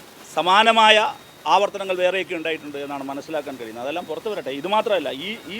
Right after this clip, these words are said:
ശ്രേണിയിൽപ്പെട്ട കാര്യങ്ങളല്ല, ഇവരുടെ എല്ലാം പിന്നിലുള്ള കടുത്ത സാമ്പത്തിക ഡീലിങ്സ് എന്താണ്? നിങ്ങൾ എപ്പോഴെങ്കിലും ശ്രദ്ധിച്ചിട്ടുണ്ടോ? എത്രയാണ്? എന്ത്, എന്ത് വൃത്തികേടിനെയും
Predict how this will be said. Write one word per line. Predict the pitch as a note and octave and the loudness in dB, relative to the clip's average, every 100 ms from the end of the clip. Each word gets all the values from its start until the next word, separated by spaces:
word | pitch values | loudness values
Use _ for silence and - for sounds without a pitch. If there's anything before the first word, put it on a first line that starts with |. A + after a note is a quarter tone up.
| - | -4
ശ്രേണിയിൽപ്പെട്ട | F#3 A3 B3 A3+ G#3 F#3 | 0 2 0 0 -2 -2
കാര്യങ്ങളല്ല, | E3 C#3+ C3 B2+ - - - - - - - - - - | -2 -4 -4 -4 -8 -18 -20 -20 -20 -20 -20 -20 -16 -6
ഇവരുടെ | F3+ A#3 B3+ | -2 4 4
എല്ലാം | B3 A#3 | 4 0
പിന്നിലുള്ള | A3+ A#3 A3+ G#3+ F3 | -4 -2 -2 0 -2
കടുത്ത | F#3 A3+ - | -2 -6 -6
സാമ്പത്തിക | F3 F#3+ A#3 A3+ G#3+ F#3 D3 - | -2 -2 -4 -4 -2 0 -2 -8
ഡീലിങ്സ് | D#3+ D#3+ D3+ - | -8 -8 -8 -14
എന്താണ്? | A#2+ F#2 F2 - - - - - - - - - - - - | -14 -14 -16 -20 -20 -20 -20 -18 -18 -16 -16 -16 -18 -20 -8
നിങ്ങൾ | E3+ F3+ | -2 0
എപ്പോഴെങ്കിലും | G3+ G3 F#3 E3+ | 0 -6 -6 -6
ശ്രദ്ധിച്ചിട്ടുണ്ടോ? | D#3+ F3 D3 G#2+ - - - - - - - - - - - - - - - C#3+ | -6 -6 -8 -10 -14 -18 -20 -20 -20 -20 -20 -20 -20 -20 -20 -20 -20 -20 -10 -6
എത്രയാണ്? | E3+ B3 A#3+ E3+ A#2 - C3+ D#3+ | -2 2 2 0 -4 -10 -6 -4
എന്ത്, | A3+ A#3+ C4+ B3 - - D#3 | -2 6 6 6 -4 -8 -4
എന്ത് | G3+ A#3+ A#3 | -2 0 2
വൃത്തികേടിനെയും | G#3+ B3 A#3 A3+ A3+ A3 | 2 4 6 6 6 4